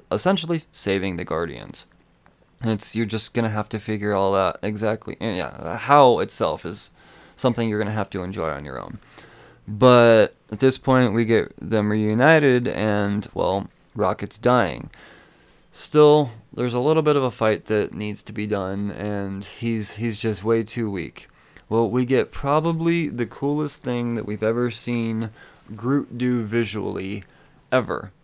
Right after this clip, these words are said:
At least me. And he forms this giant wooden Groot mech suit with fucking Rocket right there in the chest, and it's, uh, it, it's like a Megazord,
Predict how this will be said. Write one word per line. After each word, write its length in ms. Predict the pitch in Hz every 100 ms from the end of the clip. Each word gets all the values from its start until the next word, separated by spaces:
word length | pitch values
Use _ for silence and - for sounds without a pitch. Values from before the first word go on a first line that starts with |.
| -
At 100 | 127
least 260 | 147 131 120
me. 300 | 110 64 - - -
And 140 | - 117
he 160 | 156
forms 560 | - 143 120 110 104 -
this 240 | 101 98
giant 640 | - - 113 120 135 143 - _ _ -
wooden 500 | 107 110 107 110 110 - _ -
Groot 460 | 101 113 113 113 - _ -
mech 260 | 107 113 -
suit 420 | - 95 90 - - - -
with 400 | 87 95 104 - -
fucking 800 | - - 127 - 117 104 98 69
Rocket 480 | - 120 123 - 120
right 340 | 92 117 113 -
there 440 | 110 104 101 101 - - _ 127
in 160 | 135
the 80 | 135
chest, 600 | - 113 104 101 - - -
and 480 | 110 107 104 101 101
it's, 460 | 127 123 - - - _ _ - _ _ _ _ - 50
uh, 300 | 120 120 101 - - -
it, 160 | 139
it's 240 | 135 135 -
like 180 | 165 170
a 40 |
Megazord, 920 | 147 123 123 135 120 98 69 - -